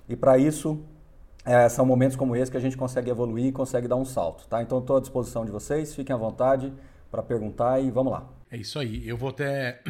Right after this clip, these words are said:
Speaker 2: <clears throat> dar um aviso antes que eu tô com a voz quase sem voz, então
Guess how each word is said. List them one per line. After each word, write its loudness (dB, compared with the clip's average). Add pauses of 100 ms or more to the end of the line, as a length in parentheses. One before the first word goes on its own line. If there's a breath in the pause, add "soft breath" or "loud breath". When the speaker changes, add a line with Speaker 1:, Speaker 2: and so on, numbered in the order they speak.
Speaker 2:
<clears throat> -2
dar -4
um -2
aviso -6
antes -6
que -12
eu -10
tô -10
com -10
a -4
voz -6 (120)
quase -4
sem -6
voz, -4
então -4